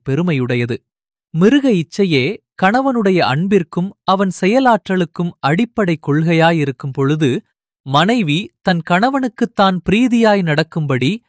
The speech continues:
அவனது நிலைக்கு இறங்கிப் போக வேண்டுமென்ற உணர்ச்சி கொள்வாளாயின்,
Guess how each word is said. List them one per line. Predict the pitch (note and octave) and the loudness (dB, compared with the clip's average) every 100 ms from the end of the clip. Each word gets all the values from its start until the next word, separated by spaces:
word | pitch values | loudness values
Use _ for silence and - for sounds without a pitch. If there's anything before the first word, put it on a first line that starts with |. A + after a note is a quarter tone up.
| _ _ - | _ _ 0
அவனது | A3 A#3 G#3+ F#3 | 2 2 0 0
நிலைக்கு | F#3 B3 C4+ - | 2 0 0 -2
இறங்கிப் | F#3 G#3 B3+ B3 | 0 2 0 -2
போக | - G3 F#3 | 0 0 2
வேண்டுமென்ற | F3+ E3+ E3 D#3 D3+ | 0 0 -2 0 0
உணர்ச்சி | C3+ E3+ A#3 - | 0 -2 -4 -8
கொள்வாளாயின், | - C#3+ C#3+ C#3+ C#3 C3 E3 C3+ | -4 -2 2 2 2 2 0 -4